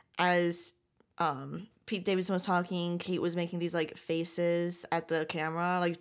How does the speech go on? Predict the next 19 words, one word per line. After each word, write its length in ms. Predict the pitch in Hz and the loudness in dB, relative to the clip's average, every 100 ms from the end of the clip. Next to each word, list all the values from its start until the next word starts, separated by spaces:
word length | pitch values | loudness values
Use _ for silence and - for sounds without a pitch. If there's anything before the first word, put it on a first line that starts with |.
| - | -12
e-, 300 | - _ - - _ | -18 _ -8 -8 _
eyeing 260 | 156 165 175 | 0 2 2
it 80 | 160 | 0
like 100 | 170 | 0
a 60 | |
steak, 320 | 175 - 123 175 | -2 2 0 0
I 80 | |
think 220 | 185 196 202 | 0 0 0
is 100 | 196 | 2
what 420 | 196 190 190 - - | 2 4 2 -2 -6
the 100 | - | 0
line 240 | 196 196 202 | 2 2 2
was. 480 | 208 214 214 214 - - - - - | 2 2 2 0 -8 -18 -20 -20 2
Um, 520 | 175 165 156 151 113 - | 6 6 4 0 -6 -2
and 80 | 190 | 2
it 60 | 196 | 4
was 120 | 233 | 4
just 260 | 285 - - | 2 0 2
so 580 | 202 190 190 185 180 | 4 4 4 4 0